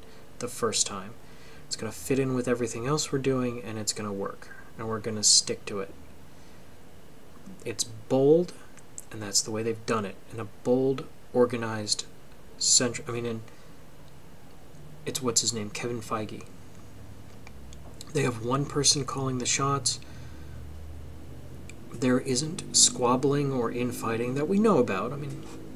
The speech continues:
hell, for all we know, behind the scenes there might be, but there's no reason to. <clears throat> There aren't all these guys involved. There's, like, look,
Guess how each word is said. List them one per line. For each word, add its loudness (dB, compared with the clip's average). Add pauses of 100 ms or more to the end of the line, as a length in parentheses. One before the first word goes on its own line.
(520)
hell, -6
for 2
all 6
we 4
know, 0
behind -4
the 2
scenes 6
there 0
might -2
be, -6
but 0 (560)
there's 0
no 8
reason 6
to. -6 (3250)
<clears throat> 4
There 2
aren't 6
all 6
these 4
guys 2
involved. -4
There's, 2 (920)
like, 2
look, 4